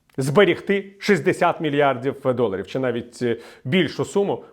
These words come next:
практично непомітно у державному бюджеті такої країни, як, е, Сполучені Штати.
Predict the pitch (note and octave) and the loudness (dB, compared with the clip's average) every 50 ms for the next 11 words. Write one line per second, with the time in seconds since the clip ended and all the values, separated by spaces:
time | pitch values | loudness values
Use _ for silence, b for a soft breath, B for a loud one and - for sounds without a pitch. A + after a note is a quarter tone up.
0 | B B - G#3 F#3+ F3 - - - - A3 G#3+ - - F#3 F3 E3+ F3+ E3+ F3 | B B 4 4 4 4 4 -2 -8 -8 -8 -8 -4 -2 0 0 2 0 0 2
1 | - E3+ D3+ D#3 G3+ G#3 G3+ - F3+ F#3 - F3+ E3 D3 A#2 E3+ E3 C#3+ A#2 B2 | 2 0 2 2 -2 -4 -4 -2 -4 -2 0 0 -2 0 2 2 2 2 2 2
2 | D#3+ E3+ E3+ E3 F3 F3 E3+ E3 C3+ C#3+ D#3 C3 G#2+ B2 C#3+ C#3 C#3 - D#3 D#3 | 2 2 2 0 -2 -4 -4 -2 -2 -2 -2 -2 0 0 0 0 0 -2 -8 -12
3 | B B B B B - F#3 E3 - - D3+ D3 D3 C#3+ - C#3+ C#3 C3 B2+ C3 | B B B B B 4 4 4 4 0 -2 -2 -2 -2 -2 -2 0 0 0 -2
4 | C3+ C3+ C3 B B B B B B B B C#3 D3 D3+ C#3 B2+ - - - D3 | -4 -6 -10 B B B B B B B B 2 4 4 4 4 0 -4 -2 0
5 | C#3 C3+ C3+ B2+ C3 - C#3+ B2 A#2+ A2+ - A#2+ A2 G#2+ - - - - | 2 2 2 0 -2 -4 -2 -2 -2 -4 -6 -8 -10 -10 -12 -14 -20 -20